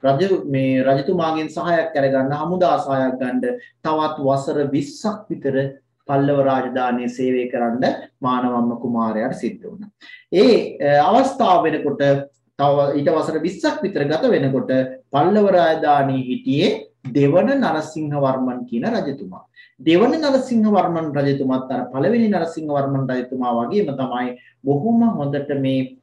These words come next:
අ, මානවම්ම කුමාරයාට සැලකුවා. මානවම්ම කුමාරයා තමන්ට හැකි උපරිම සේවාව පල්ලව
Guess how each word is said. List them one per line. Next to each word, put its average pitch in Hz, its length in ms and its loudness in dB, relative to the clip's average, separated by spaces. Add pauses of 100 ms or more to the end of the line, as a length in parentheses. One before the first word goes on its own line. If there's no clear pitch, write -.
අ, - 120 -6 (440)
මානවම්ම 147 540 -2 (100)
කුමාරයාට 127 520 -4
සැලකුවා. 107 500 -8 (220)
මානවම්ම 202 680 2
කුමාරයා 123 580 -2
තමන්ට 170 440 -6
හැකි 175 400 -8
උපරිම 220 460 -2
සේවාව 113 520 -2 (320)
පල්ලව 147 380 0